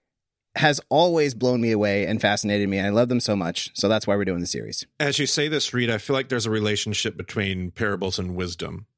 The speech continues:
Speaker 1: Mm.
Speaker 2: And, I, and maybe that's obvious. I just need to say that out loud. Uh, but there is, like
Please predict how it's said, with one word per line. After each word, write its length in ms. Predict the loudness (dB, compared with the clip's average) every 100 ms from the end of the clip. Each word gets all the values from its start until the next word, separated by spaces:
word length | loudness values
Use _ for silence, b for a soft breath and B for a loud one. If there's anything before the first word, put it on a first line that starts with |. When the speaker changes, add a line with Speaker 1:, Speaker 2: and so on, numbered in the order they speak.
| _ -10
Speaker 1:
Mm. 180 | -10 -6 -4
Speaker 2:
And, 420 | -2 -2 -4 -6 _ _ _ _ _ _ _ _ _ -8
I, 120 | -8 -8 -14 -4
and 240 | -4 -2
maybe 160 | -4 -4
that's 180 | -6 -4
obvious. 380 | -6 -4 -6 -6
I 40 |
just 180 | -6 -8
need 100 | -6
to 60 |
say 120 | -6 -4
that 140 | -4
out 100 | -4
loud. 220 | -6 -8 -10 -4
Uh, 120 | -4 -4
but 140 | -6 0
there 180 | 0 0
is, 160 | 0
like 320 | -2 -4 -8